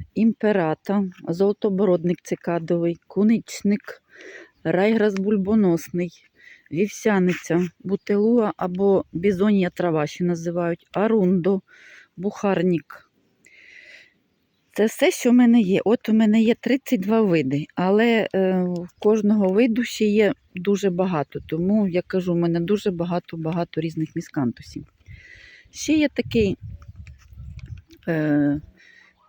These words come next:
дуже такі дві агресивні трави, злака, які, які я вивела, м, просто по неможливості догляду за ними. Ну, це просто агресори, просто страшенні. Це фаляріс, його ще називають, е,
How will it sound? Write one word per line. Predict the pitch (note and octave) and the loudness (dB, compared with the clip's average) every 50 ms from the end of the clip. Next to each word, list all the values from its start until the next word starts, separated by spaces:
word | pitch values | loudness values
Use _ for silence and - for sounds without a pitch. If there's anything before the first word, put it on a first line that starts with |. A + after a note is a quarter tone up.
| _ _ | _ _
дуже | F3 F#3 F#3+ A3+ A#3+ G#3+ F#3 D#3+ F3+ F3+ E3+ - - _ _ - | -6 -2 2 2 4 4 2 2 2 2 2 0 -2 _ _ -6
такі | F#3 - - - G3 | -6 -6 -4 -6 -6
дві | E3+ E3+ F#3 A3 A3+ | -4 0 2 2 2
агресивні | G#3 F#3+ F3 G3+ - - - A3+ G3 G3 F#3+ E3+ | 4 2 0 0 0 0 0 2 2 2 0 0
трави, | - - G3 G3+ G#3+ A#3+ D#4 E4+ F#4+ - _ _ _ _ _ _ _ - | 0 0 0 2 2 2 2 0 -2 -4 _ _ _ _ _ _ _ -8
злака, | F3 F3+ F#3 G3 F#3+ F#3 E3 - - F3+ D#3 - _ | -6 -2 0 0 0 0 -2 -6 -10 -12 -12 -12 _
які, | - E3+ F#3 - - - A#3 A3 - | -4 -4 -4 -4 -2 -2 -2 0 0
які | F#3 G#3+ G3+ - - A3+ | -2 -2 -2 -2 -2 0
я | G3+ G3 | 0 0
вивела, | F#3 G#3 C4+ C4 B3+ B3 A#3 A3+ | 2 2 2 2 2 2 2 2
м, | G#3+ F3 - F#3 F3+ | 0 -2 -4 -4 -6
просто | F3 - A3 A#3 A3+ - - - A3+ G3+ | -4 -2 -2 -2 -2 -4 -4 -4 -4 -4
по | - - G#3 | -4 -4 -2
неможливості | G#3 G3+ G3+ G3 F3+ F#3 G3 G#3 A3+ B3 G3+ G#3 G#3 - - - - G3 F#3+ F#3 F3+ E3+ E3+ E3 D#3+ D#3+ - - - | 0 0 0 0 0 -2 0 0 0 2 2 0 -2 -4 -8 -10 -6 -4 -2 -2 -2 -2 -4 -6 -6 -8 -10 -14 -14
догляду | D#3 D#3 E3 G3+ F#3 E3+ F3 D#3 D#3 D3 D3 D3+ | -10 0 2 2 2 2 2 -2 -4 -4 -4 -4
за | C3+ D#3 D#3 | -2 0 0
ними. | D3+ D3+ D3 C#3+ D3 | 0 0 0 0 0
Ну, | D3+ E3+ F3 - | 0 -2 -2 -4
це | - | -6
просто | F3 - F#3+ F#3 - _ - F3+ E3+ - - - - - - - - - - _ _ | -4 -4 -4 -4 -4 _ -6 -6 -6 -6 -14 -20 -20 -20 -20 -20 -20 -20 -20 _ _
агресори, | - E3+ F#3 G3+ B3 C#4 - - G#3 F#3 F3+ | -8 -4 0 0 0 0 0 0 0 0 0
просто | - - G3 G3 - - G3+ | 0 -2 -2 -2 -2 -6 -8
страшенні. | - - - - - - - - E3+ D#3 C#3+ C#3 C#3 D3 - - - - - - - - _ _ _ | -8 -8 -12 -14 -14 -10 -4 -2 0 2 2 0 -2 -4 -10 -18 -20 -20 -20 -20 -20 -20 _ _ _
Це | - - F#3+ F#3 | -4 -2 -2 -2
фаляріс, | - - F#3 A3+ B3 C#4+ D4+ D4+ D4+ C#4 - - - - - - - _ | -2 -2 0 2 2 2 2 0 -2 -2 -4 -12 -20 -20 -20 -20 -16 _
його | F3+ G3+ G3 G3+ G3 | -8 -2 0 0 -2
ще | - - G3 | -2 -4 -4
називають, | F#3+ F#3+ F#3 F3+ F#3 F#3+ F#3 F#3 F#3 F3+ F3+ F3 E3 - - - | -4 -4 -2 -2 -2 0 0 2 2 2 0 0 -2 -6 -10 -8
е, | E3+ E3 E3+ E3 D#3+ D#3 | -4 -2 -2 -2 -2 -4